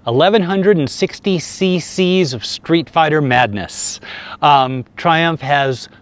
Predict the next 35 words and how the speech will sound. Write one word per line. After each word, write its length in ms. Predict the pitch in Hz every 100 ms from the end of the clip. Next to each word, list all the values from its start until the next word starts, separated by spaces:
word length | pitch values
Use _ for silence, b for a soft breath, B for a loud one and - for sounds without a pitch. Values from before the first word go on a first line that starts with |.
| -
comprehensively 840 | 160 156 143 - 226 - 226 196 175
redesigned 640 | 151 147 131 143 139 131
the 60 |
bike 320 | 113 127 139 -
this 260 | 160 -
year. 300 | 185 196 214 B B B
It's 260 | 123 120 -
lighter, 480 | 104 127 175 208 214 B B B
it's 260 | 123 -
faster, 680 | - - 160 165 - 196 190 B B B
and 160 | 135
it's 200 | 135 -
more 240 | 139 131 131
sophisticated. 960 | - 123 135 - 127 - 110 90 85 - B B
So, 340 | B - 196 - - B B -
um, 480 | 160 160 143 135 - _ -
we 120 | 143
spent 240 | 143 175 156
the 80 |
morning 320 | 180 175 185 160
running, 320 | 151 170 160
uh, 340 | 135 139 131
running 240 | 127 170 180
around, 340 | 151 151 151
uh, 180 | 127 123
the 120 | 131
track, 420 | - 139 156 -
and 60 | 120
it 80 | 120
was 240 | 123 107
wonderful. 800 | 107 113 151 139 127 120 110 117
It's, 260 | 123 -
there's 260 | - 143 117
nothing 400 | 151 143 147 113
better 440 | 98 127 127 120